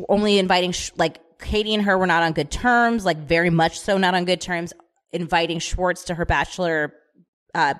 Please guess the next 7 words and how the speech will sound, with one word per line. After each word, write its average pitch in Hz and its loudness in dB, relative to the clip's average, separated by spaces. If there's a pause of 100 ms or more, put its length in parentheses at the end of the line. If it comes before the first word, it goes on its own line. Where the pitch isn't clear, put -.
bachelor, 165 0
bachelorette 160 0
party 165 -4 (240)
and 151 -8
not 156 2
inviting 156 2
Katie, 147 -6